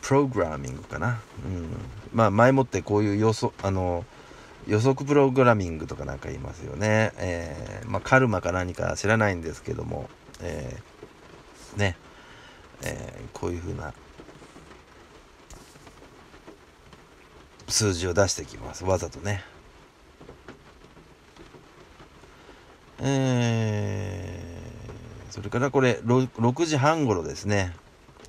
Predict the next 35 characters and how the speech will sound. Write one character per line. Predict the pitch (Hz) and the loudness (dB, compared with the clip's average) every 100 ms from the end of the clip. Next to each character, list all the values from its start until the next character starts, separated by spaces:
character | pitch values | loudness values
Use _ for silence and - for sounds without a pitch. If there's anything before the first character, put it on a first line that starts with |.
| - - - - - | -20 -20 -20 -20 -6
え | 104 104 | 0 2
ー、 | |
六 | 120 143 | 2 0
時 | 139 | 4
半 | 143 139 | 4 2
と | 104 | 0
い | |
え | 92 | -2
ば | 73 | -2
ね、 | 78 101 92 - - - - - - | -2 -4 -4 -14 -20 -20 -20 -20 -10
え | 90 92 90 90 - - - - - - - - - _ - | -6 -6 -6 -8 -12 -16 -20 -20 -20 -20 -20 -20 -20 _ -8
ー、 | 139 | 2
六 | 143 123 | 2 2
三 | - 143 127 | 0 2 2
で | 85 | -2
す | - | -8
よ | 78 92 | -6 0
ね。 | 107 101 95 | 0 0 0
六 | 107 107 | -2 0
三 | - 120 | 2 2
っ | 123 | 2
て | |
こ | 131 | -2
と | 160 | -2
は | |
サ | 135 117 | 0 0
ブ | 104 | 2
六。 | 101 82 - - - - | 0 -2 -8 -14 -16 -12
う | 92 | -10
ん、 | 85 | -2
サ | 104 | -2
ブ | 101 | 0
六 | 92 87 | -4 -6
十 | 87 92 | -6 -6
八。 | 82 - - - | -8 -10 -12 -14